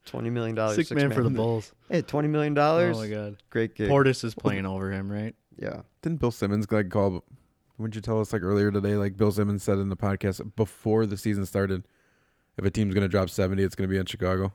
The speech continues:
Speaker 1: Yeah, if a player, if a player goes for seventy this year, he s-, almost guarantees it happens against the Bulls because they're trotting out one of the worst defensive
Speaker 2: Well,
Speaker 1: lineups
Speaker 2: Klay,
Speaker 1: ever.
Speaker 2: Klay got, what, fifty-two and a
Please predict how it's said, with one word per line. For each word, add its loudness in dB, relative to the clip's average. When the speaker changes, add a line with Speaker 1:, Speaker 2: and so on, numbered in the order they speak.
Speaker 1:
Yeah, 4
if 0
a -4
player, 4
if -4
a -4
player 6
goes 2
for -6
seventy 0
this -4
year, -4
he -8
s-, -6
almost -2
guarantees -4
it -6
happens -6
against -10
the -10
Bulls -10
because -10
they're -8
trotting -6
out -10
one -2
of -2
the -4
worst -8
defensive -10
Speaker 2:
Well, 2
Speaker 1:
lineups -2
Speaker 2:
Klay, 4
Speaker 1:
ever. -2
Speaker 2:
Klay 6
got, 4
what, 4
fifty-two -2
and 2
a 4